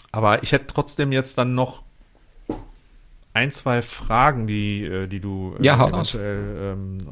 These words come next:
Speaker 1: noch mal schnell beantworten
Speaker 2: Ich, ich
Speaker 1: könntest.
Speaker 2: als, ich als Fitnessprofi kann dir
Speaker 1: Du
Speaker 2: sicher
Speaker 1: als
Speaker 2: beantworten.
Speaker 1: Fitnessprofi, ja genau, weil wir haben jetzt auch schon wieder fast eine Stunde rum. Ähm, trainierst du lieber alleine oder mit jemandem zusammen?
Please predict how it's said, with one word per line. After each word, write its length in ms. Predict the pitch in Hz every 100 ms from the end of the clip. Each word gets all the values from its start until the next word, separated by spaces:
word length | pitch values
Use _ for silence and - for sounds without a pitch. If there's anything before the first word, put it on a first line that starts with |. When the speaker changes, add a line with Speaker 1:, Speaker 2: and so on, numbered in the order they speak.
| 87
Speaker 1:
noch 220 | 101 95
mal 160 | 101 98
schnell 280 | - 104 110
beantworten 380 | 78 95 104
Speaker 2:
Ich, 120 | 123 -
ich 40 |
Speaker 1:
könntest. 200 | 123 139
Speaker 2:
als, 140 | 120 -
ich 180 | 117 117
als 140 | -
Fitnessprofi 800 | 127 - 120 - 110 120 139 120 104 -
kann 160 | 117 110
dir 60 |
Speaker 1:
Du 40 | 104
Speaker 2:
sicher 180 | 123
Speaker 1:
als 80 | 113
Speaker 2:
beantworten. 340 | 117 123 107 -
Speaker 1:
Fitnessprofi, 560 | 101 110 110 117 120 110
ja 200 | 104 104
genau, 280 | 104 104
weil 200 | 98 98
wir 60 | 101
haben 100 | 104
jetzt 120 | 101
auch 100 | 95
schon 160 | 113 107
wieder 240 | 104 101
fast 240 | - 101 104
eine 60 |
Stunde 300 | - 107 98
rum. 320 | 92 110 135 - - - -
Ähm, 480 | 120 127 131 131 127 - - - - - - - -
trainierst 380 | - 123 151 -
du 40 |
lieber 580 | 143 143 135 131 131 127 - - -
alleine 420 | 117 104 143 233
oder 180 | 202 180
mit 100 | 160
jemandem 260 | 156 143 139
zusammen? 460 | - 104 85 87